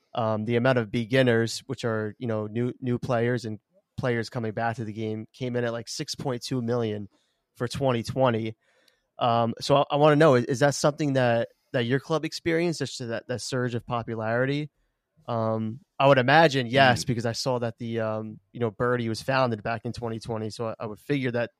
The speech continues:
Speaker 1: one of those two things ha-, you know, they have something to do with each other. So I'd like to hear a little bit about that.
Speaker 2: Yeah, I mean, it was kind of, uh, it was kind of lucky, I guess. That's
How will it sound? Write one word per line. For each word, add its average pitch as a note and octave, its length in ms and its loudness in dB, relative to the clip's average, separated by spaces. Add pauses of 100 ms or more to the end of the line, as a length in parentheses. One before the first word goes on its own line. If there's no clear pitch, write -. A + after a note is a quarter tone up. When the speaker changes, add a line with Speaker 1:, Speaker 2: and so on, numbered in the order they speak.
(160)
Speaker 1:
one C3 120 2
of B2+ 80 0
those B2 220 2
two B2+ 120 -2
things B2 260 -4
ha-, B2 200 -4
you B2 100 -8
know, B2 100 -6
they A#2+ 80 -8
have B2 180 -4
something B2 260 -4
to B2 60 -10
do B2 120 -2
with A#2+ 100 -8
each - 120 -12
other. A2+ 240 -8
So A#2+ 340 -6 (380)
I'd A#2 80 -8
like A#2 160 -2
to A#2+ 80 -8
hear A2+ 100 -2
a A2+ 40 -4
little A2+ 160 -4
bit A2 120 -6
about G#2+ 200 -6
that. A#2 200 -2 (960)
Speaker 2:
Yeah, D3+ 480 2
I C3+ 100 2
mean, C3 260 0
it B2+ 120 0
was B2+ 260 2
kind C3+ 220 2
of, A#2+ 380 0 (300)
uh, F2+ 460 -8 (580)
it - 40 -14
was - 220 -6 (260)
kind D#3+ 200 2
of A2+ 80 0
lucky, B2+ 420 0
I G2 60 -4
guess. - 500 -4 (240)
That's - 400 -2